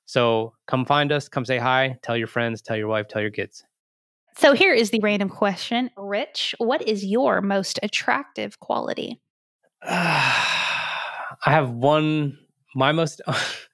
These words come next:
Speaker 1: <laughs> physically?
Speaker 2: That's what I was wondering.
Speaker 1: Or
Speaker 2: Is it physical or not physical?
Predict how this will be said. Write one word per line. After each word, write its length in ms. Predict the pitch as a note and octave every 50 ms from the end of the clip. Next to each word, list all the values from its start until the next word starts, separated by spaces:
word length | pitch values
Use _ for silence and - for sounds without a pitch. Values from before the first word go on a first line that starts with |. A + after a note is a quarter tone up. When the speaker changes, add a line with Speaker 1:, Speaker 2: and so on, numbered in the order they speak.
| - -
Speaker 1:
<laughs> 760 | - - _ _ - - - - - D3+ C#3+ C#3+ B2+ - - -
physically? 560 | G3+ B3+ C#4+ D4+ C4+ D#4 D4+ D#4+ E4+ C#4 - - _ _ _ _ _ _ _ _ _ -
Speaker 2:
That's 200 | - F4 - G#4
what 80 | F4+
I 40 | C4+
was 140 | B3 A#3+ -
wondering. 300 | G#3+ G3 C#3+ C#3 C#3 C3
Speaker 1:
Or 60 | C3
Speaker 2:
Is 100 | - G#3+
it 140 | B3+ - -
physical 600 | - C4+ B3+ - D4 - D#4 D4+ D4+ D4+ D4+ - -
or 200 | G#3 G3 F#3+ F#3
not 240 | F3 F3+ E3+ - -
physical? 600 | - F#3+ F#3 - F#3+ - - - - - G#3+ -